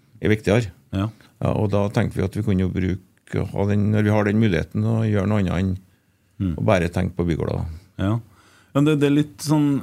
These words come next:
Speaker 2: eh, i forhold til hvordan folk ser deg da, Ivar, så blir det jo, jeg vet ikke, noen har laget et sånt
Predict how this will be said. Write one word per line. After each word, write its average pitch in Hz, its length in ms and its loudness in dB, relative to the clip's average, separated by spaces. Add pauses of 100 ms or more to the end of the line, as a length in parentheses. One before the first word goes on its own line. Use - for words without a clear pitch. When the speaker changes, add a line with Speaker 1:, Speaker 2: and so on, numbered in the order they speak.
(260)
Speaker 2:
eh, 135 680 0 (440)
i 139 80 2
forhold 110 300 2
til 104 100 0
hvordan 101 480 0
folk 104 400 0
ser 104 560 0
deg 101 260 0
da, 131 140 0
Ivar, 110 300 2
så 110 120 -2
blir 107 180 2
det 87 140 2
jo, 101 380 0 (440)
jeg 135 140 2
vet 98 220 0
ikke, 123 220 0
noen 117 280 4
har 120 160 2
laget 113 460 0
et 85 80 -2
sånt 101 180 0